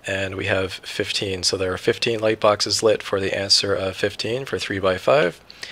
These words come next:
Uh, so on this side, if you look at a quarter square multiplication table, you'll see that each number maps to a different number, uh, and then you find the difference between them to generate the, um, result of your multiplication.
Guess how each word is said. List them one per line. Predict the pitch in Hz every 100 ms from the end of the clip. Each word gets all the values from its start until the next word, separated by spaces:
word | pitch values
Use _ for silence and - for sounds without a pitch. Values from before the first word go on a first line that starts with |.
| - - - -
Uh, | 98 98 95
so | - 113
on | 143 127
this | 123
side, | - 120 120 110
if | 98
you | 110 104 101
look | 101 117
at | 107
a | 98
quarter | - 107 107
square | - 107 107 104 101
multiplication | 101 101 95 101 110 - 95
table, | 104 104 104
you'll | 101
see | 92 107
that | 98 95
each | 107 104
number | 98 98 98 95 92
maps | 87 95 92 -
to | - 90
a | 90 87
different | 87 104 -
number, | 104 107 113 - - - - -
uh, | 92 90 90
and | 95
then | 98
you | 95 95
find | - 98 95
the | 92
difference | 98 98 92
between | 95 104 98
them | 92 92 90
to | - 92 90
generate | 90 92 90 90 85 - -
the, | 92 90 90 87
um, | - 90 90 90 -
result | 92 90 92 92 -
of | - 98
your | 95
multiplication. | 92 95 - 92 110 120 160